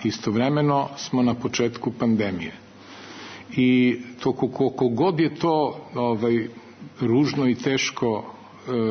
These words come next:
shvatiti, mi ćemo znati koliki nam je imunitet tek kad završimo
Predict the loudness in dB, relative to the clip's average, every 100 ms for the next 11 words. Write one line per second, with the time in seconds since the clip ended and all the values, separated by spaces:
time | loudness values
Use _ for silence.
0 | 0 -4 -10 -16 -12 -4 -2 -2 -4 0
1 | 2 2 -2 -16 -4 -2 0 0 0 0
2 | -2 -4 -16 -8 -4 -2 -2 -2 -4 -4
3 | 0 -2 0 0 4 4 4 2 2 2
4 | 0 -4 -4 -6 -2 -2 0 0 -2 -2
5 | -2